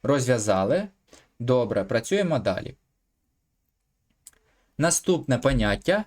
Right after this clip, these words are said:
яке ми з вами повторимо, це поняття рівняння. Отже, рівність, яка містить невідоме число,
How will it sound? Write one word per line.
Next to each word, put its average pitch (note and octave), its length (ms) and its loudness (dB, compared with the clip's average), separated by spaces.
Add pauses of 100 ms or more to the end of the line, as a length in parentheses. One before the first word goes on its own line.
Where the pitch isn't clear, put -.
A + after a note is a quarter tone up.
яке C3+ 420 0
ми C3 120 2
з A#2 60 -4
вами A#2+ 300 0
повторимо, F#3+ 580 0
це F#3 320 0 (340)
поняття B2 680 0
рівняння. A#2+ 720 -2 (420)
Отже, D3+ 580 0 (260)
рівність, E3+ 800 0
яка D#3+ 300 0
містить C#3 460 0
невідоме D#3 540 0
число, G#3 520 -2